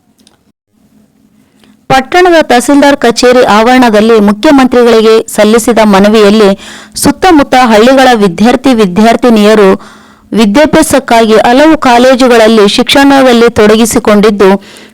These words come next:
ವಿದ್ಯಾರ್ಥಿಗಳು ದಿನನಿತ್ಯ ಹಲವಾರು ತೊಂದರೆಗಳನ್ನು ಅನುಭವಿಸುತ್ತಿದ್ದಾರೆ. ಹಳ್ಳಿಯಿಂದ ಕಾಲೇಜುಗಳಿಗೆ ಬರುತ್ತಿದ್ದ ವಿದ್ಯಾರ್ಥಿಗಳಿಗೆ ಸರಿಯಾದ ಸಮಯಕ್ಕೆ ಬಸ್ ಹಾಗೂ ವಾಹನ ಸೌಕರ್ಯವಿಲ್ಲದೆ ಪರದಾಡುವಂತಾಗಿದೆ.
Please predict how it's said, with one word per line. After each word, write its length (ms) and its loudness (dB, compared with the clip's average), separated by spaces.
ವಿದ್ಯಾರ್ಥಿಗಳು 760 0
ದಿನನಿತ್ಯ 460 0
ಹಲವಾರು 560 0
ತೊಂದರೆಗಳನ್ನು 680 0
ಅನುಭವಿಸುತ್ತಿದ್ದಾರೆ. 1040 0
ಹಳ್ಳಿಯಿಂದ 480 2
ಕಾಲೇಜುಗಳಿಗೆ 800 0
ಬರುತ್ತಿದ್ದ 580 0
ವಿದ್ಯಾರ್ಥಿಗಳಿಗೆ 840 0
ಸರಿಯಾದ 480 0
ಸಮಯಕ್ಕೆ 520 -2
ಬಸ್ 380 -2
ಹಾಗೂ 320 0
ವಾಹನ 340 0
ಸೌಕರ್ಯವಿಲ್ಲದೆ 880 0
ಪರದಾಡುವಂತಾಗಿದೆ. 1120 0